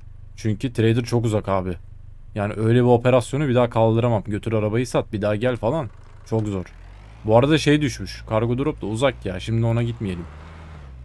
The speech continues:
Şimdi ilk önce şuralara bir bakacağım. Şu bölgeyi bir tarayalım abi. Bu bölgeyi. Tarayalım. Arabayla ufak ufak gezelim. Önemli olduğunu düşündüğümüz yerlerde dururuz. Evet.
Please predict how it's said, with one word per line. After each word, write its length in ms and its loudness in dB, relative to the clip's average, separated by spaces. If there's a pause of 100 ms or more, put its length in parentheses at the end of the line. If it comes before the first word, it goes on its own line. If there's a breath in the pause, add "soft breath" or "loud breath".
(1080)
Şimdi 260 0
ilk 240 2
önce 180 6
şuralara 460 8
bir 100 2
bakacağım. 360 4
Şu 180 0
bölgeyi 320 4
bir 100 -4
tarayalım 440 8
abi. 300 2 (160)
Bu 100 4
bölgeyi. 460 2 (1080)
Tarayalım. 440 4 (800)
Arabayla 420 8
ufak 220 2
ufak 280 2
gezelim. 360 4 (320)
Önemli 380 4
olduğunu 760 2
düşündüğümüz 540 0
yerlerde 440 6
dururuz. 320 2 (200)
Evet. 220 2